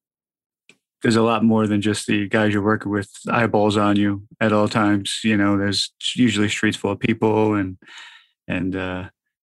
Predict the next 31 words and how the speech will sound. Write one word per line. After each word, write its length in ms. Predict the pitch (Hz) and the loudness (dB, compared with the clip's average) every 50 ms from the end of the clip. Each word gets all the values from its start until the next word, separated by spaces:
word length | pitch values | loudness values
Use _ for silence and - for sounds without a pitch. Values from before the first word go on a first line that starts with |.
| _ - | _ -2
you 40 | |
know, 220 | 95 95 95 95 - _ _ _ _ _ _ _ _ _ _ _ _ _ | 0 0 -2 -4 -8 _ _ _ _ _ _ _ _ _ _ _ _ _
there's 140 | - 113 - | -2 -2 0
probably 340 | - 135 127 113 120 120 113 | 2 2 2 4 4 2 2
five 240 | 113 135 127 120 | 2 2 2 2
or 60 | 117 117 | 2 0
six 260 | - - 123 113 - | 0 0 0 -2 -2
chiefs 360 | - - - 131 127 113 - | -2 -2 0 0 0 2 2
alone, 560 | 123 113 113 120 127 127 110 101 98 98 - 101 | 2 2 2 2 2 2 2 0 -2 -4 -6 -6
uh, 320 | 101 101 101 101 101 101 - _ _ _ _ _ _ _ _ _ - - | -6 -6 -6 -6 -8 -12 -14 _ _ _ _ _ _ _ _ _ -14 -10
at 200 | - - - 110 | -6 -2 0 0
a 180 | 101 98 101 - | 0 -2 -4 -8
first 400 | 120 - - - 113 107 98 - | -10 -14 -4 -2 -2 -2 0 -2
or 40 | 110 | -4
second 320 | 104 - 107 104 - 104 101 | -2 0 -2 -2 0 -2 -2
alarm 360 | 98 101 101 101 98 98 101 | 0 2 2 2 2 0 0
as 140 | 101 95 104 | -2 -4 -4
opposed 360 | 87 - 110 104 98 - - | -2 0 0 0 0 0 -2
to, 220 | 107 104 101 98 - _ _ _ _ _ _ _ _ _ _ _ _ _ _ - - | -2 -2 -2 -4 -8 _ _ _ _ _ _ _ _ _ _ _ _ _ _ -12 -4
uh, 360 | - 98 95 98 98 98 101 | -2 0 2 2 2 0 0
just 260 | 98 107 110 104 - | 2 2 0 0 0
twenty 260 | - - 113 107 101 95 | 0 2 2 4 4 4
people 280 | - 113 101 101 101 98 | 2 2 2 2 0 2
altogether. 580 | 107 104 104 98 - 98 95 98 101 98 92 95 | 2 2 2 0 0 0 0 0 0 -2 -4 -6
So 140 | - 98 98 | -4 -4 -6
it's, 220 | 98 - - - | -4 -4 -6 -6
it's 160 | - - - - | -6 -4 0 2
a 20 | |
little 180 | 135 135 127 113 | 4 4 4 4
bit 120 | 113 98 | 2 2
different. 400 | - 113 113 - 113 110 - - | 0 -2 0 2 0 -2 -2 -4